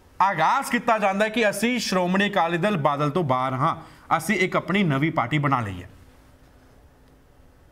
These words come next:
ਖਬਰ ਸਿਆਸੀ ਪੰਡਤਾਂ ਤੋਂ ਇਹ ਆਉਂਦੀ ਹੈ ਕਿ ਸ਼੍ਰੋਮਣੀ ਅਕਾਲੀ ਦਲ ਟਕਸਾਲੀ, ਜਿਹਦੇ ਵਿੱਚ ਇਹ ਸਾਰੀ personalities ਹਨ,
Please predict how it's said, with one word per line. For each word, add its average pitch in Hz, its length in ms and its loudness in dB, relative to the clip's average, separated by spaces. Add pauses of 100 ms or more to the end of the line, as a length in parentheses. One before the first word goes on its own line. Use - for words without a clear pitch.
(1160)
ਖਬਰ 190 280 0
ਸਿਆਸੀ 220 380 0
ਪੰਡਤਾਂ 196 320 0
ਤੋਂ 190 160 0
ਇਹ 165 60 2
ਆਉਂਦੀ 156 520 0
ਹੈ 196 280 -2 (520)
ਕਿ 233 400 0
ਸ਼੍ਰੋਮਣੀ 208 600 0 (100)
ਅਕਾਲੀ 190 360 0
ਦਲ 208 160 2
ਟਕਸਾਲੀ, 220 840 0 (1160)
ਜਿਹਦੇ 214 260 2
ਵਿੱਚ 233 260 -2
ਇਹ 214 180 2
ਸਾਰੀ 214 360 0
personalities 190 720 0
ਹਨ, 143 260 0